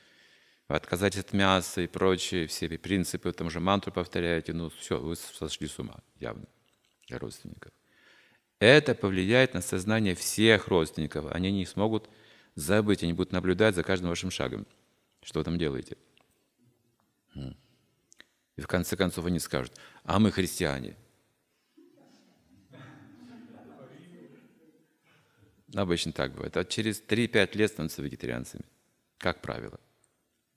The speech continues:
М. Но есть исключения.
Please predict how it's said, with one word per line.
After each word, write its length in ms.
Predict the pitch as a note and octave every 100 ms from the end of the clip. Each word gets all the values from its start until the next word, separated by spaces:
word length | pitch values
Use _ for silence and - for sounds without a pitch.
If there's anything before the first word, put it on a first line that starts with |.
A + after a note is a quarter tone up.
| _ _ _ _ _
М. 220 | - B1+ - _ _ _ _ _ _ _ -
Но 120 | E2+
есть 500 | F2 A#2+ C#3+ - - - _ _ _ _ _ _ _ _ _ _
исключения. 760 | G#2 - C#3 - D#2 C2 -